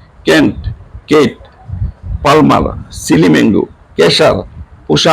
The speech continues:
আম্বিকা, পুষা অরুণিকা, পুষা মানে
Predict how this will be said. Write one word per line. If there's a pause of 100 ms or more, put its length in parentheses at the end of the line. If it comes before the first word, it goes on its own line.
আম্বিকা, (420)
পুষা
অরুণিকা, (240)
পুষা (2250)
মানে